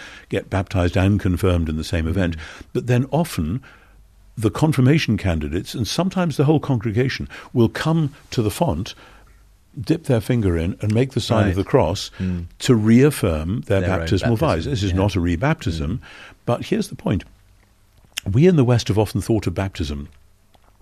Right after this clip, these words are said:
Speaker 1: as something which we do to this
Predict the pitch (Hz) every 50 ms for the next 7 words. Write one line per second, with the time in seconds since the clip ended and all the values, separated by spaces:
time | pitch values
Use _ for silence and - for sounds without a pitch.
0 | - - - 113 98 - - 110 98 - 107 95 95 98 - - 104 117 131 123
1 | 123 120 113 - - - - 107 95 87 110 117 117 107 95 87 85 92 98 -
2 | - - - _ _ - - 101 90 90 101 98 90 - - -